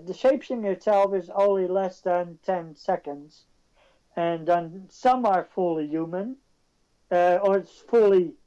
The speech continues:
in their reptilian form, and others are only partly, because people seem to think from the moment that they shapeshift, oh yeah, they must look all then straight away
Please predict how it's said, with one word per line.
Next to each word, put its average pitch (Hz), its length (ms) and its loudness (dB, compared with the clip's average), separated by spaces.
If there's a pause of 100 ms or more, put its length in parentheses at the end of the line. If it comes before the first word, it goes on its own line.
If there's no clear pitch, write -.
(160)
in 185 120 -6
their 165 140 0
reptilian 170 560 -2
form, 185 380 -2 (460)
and 180 200 -2
others 196 340 -2
are 190 140 0
only 175 220 0
partly, 156 640 -2 (580)
because 180 280 -2 (480)
people 233 340 -4
seem 196 200 -2
to 175 80 -10
think 185 420 -4 (800)
from 220 160 -2
the 214 60 -4
moment 208 280 0
that 185 140 -2
they 185 80 0
shapeshift, 185 640 0
oh 190 160 2
yeah, 190 240 2
they 175 200 -2
must 175 280 -6
look 175 280 -4
all 185 200 2
then 170 300 -4
straight 180 360 2
away 170 320 0